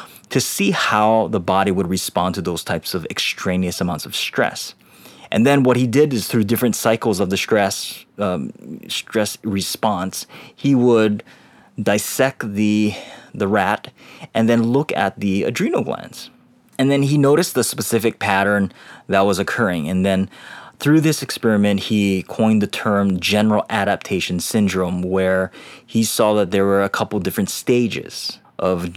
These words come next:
the general adaptation syndrome, where you had enlargement, and then you had, uh, sustained, you know, growth, and then h-, it went to a, a state of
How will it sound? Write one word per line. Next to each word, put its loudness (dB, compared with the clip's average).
the 0
general 0
adaptation -4
syndrome, 0
where 2
you 2
had 0
enlargement, 0
and 2
then 4
you 2
had, 0
uh, 0
sustained, -2
you -4
know, 0
growth, 0
and 0
then 0
h-, -4
it 0
went -2
to -2
a, -2
a -4
state -4
of -6